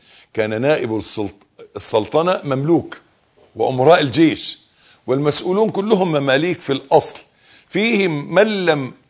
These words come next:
يثبت تحرره من الرق. يا جماعة، الرق، الرقيق، العبيد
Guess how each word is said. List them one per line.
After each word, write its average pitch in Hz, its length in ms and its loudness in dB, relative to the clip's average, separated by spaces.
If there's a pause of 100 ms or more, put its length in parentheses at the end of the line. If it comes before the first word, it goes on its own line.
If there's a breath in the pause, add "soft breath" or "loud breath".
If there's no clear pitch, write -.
(160)
يثبت 135 540 -2 (180)
تحرره 196 1080 0
من 165 160 -2
الرق. 123 560 -4 (2000 soft breath)
يا 101 140 -6
جماعة، 135 520 2
الرق، 110 680 -2 (360)
الرقيق، 95 720 -4 (220)
العبيد 90 720 -4